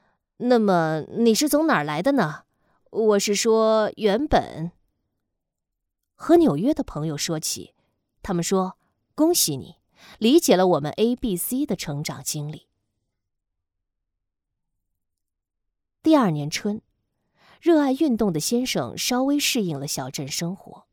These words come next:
而我，在度过了无数个一模一样的工作日和百无聊赖的周末之后，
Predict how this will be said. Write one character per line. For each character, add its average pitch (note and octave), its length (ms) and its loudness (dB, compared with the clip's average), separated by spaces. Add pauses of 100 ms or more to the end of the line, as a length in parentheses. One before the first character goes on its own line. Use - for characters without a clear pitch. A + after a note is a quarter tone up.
(1160)
而 B3 220 0
我， G3+ 380 -6 (480)
在 B3+ 220 2
度 A#3+ 240 2
过 G#3+ 160 0
了 F#3 140 2
无 E3+ 220 -2
数 A#3 280 -4
个 E3 260 -4
一 A3+ 220 -4
模 E3+ 220 -2
一 E3+ 220 -6
样 A3+ 260 -4
的 D3+ 80 -6
工 F3+ 220 -2
作 E3 220 -4
日 D#3 300 -6
和 G#3+ 160 -6
百 D#3+ 240 -4
无 D#3 160 -2
聊 E3 260 -2
赖 A#3 220 -6
的 D3 80 -10
周 A#3+ 220 -4
末 C4+ 220 -4
之 - 160 -10
后， - 240 -18